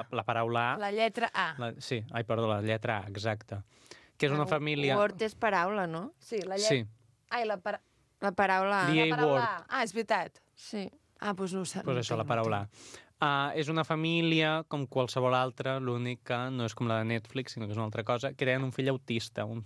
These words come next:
Speaker 1: un fill petitó. I és com una mica el dia a dia, és ficció, eh? No és documental ni res, és una mica el dia a dia d'aquella gent, de que veus que té molts problemes un nen amb autisme quan és petitó. I, no sé, per passar el moment, jo de moment, té pinta que acabarà sent una mica drama i hi haurà una mica de
Speaker 2: Ai, no,
Speaker 1: llagrimeta,
Speaker 2: quina pena.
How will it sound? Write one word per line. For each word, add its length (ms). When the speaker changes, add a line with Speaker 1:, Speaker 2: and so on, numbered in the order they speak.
Speaker 1:
un 140
fill 220
petitó. 420
I 440
és 100
com 140
una 140
mica 280
el 220
dia 180
a 20
dia, 200
és 100
ficció, 400
eh? 80
No 140
és 60
documental 420
ni 100
res, 140
és 80
una 100
mica 180
el 60
dia 120
a 40
dia 140
d'aquella 340
gent, 420
de 80
que 120
veus 240
que 100
té 80
molts 180
problemes 400
un 120
nen 240
amb 140
autisme 520
quan 180
és 60
petitó. 420
I, 680
no 140
sé, 160
per 120
passar 240
el 60
moment, 500
jo 100
de 80
moment, 380
té 100
pinta 220
que 120
acabarà 300
sent 180
una 120
mica 240
drama 360
i 280
hi 40
haurà 180
una 100
mica 160
de 60
Speaker 2:
Ai, 80
no, 80
Speaker 1:
llagrimeta, 640
Speaker 2:
quina 60
pena. 400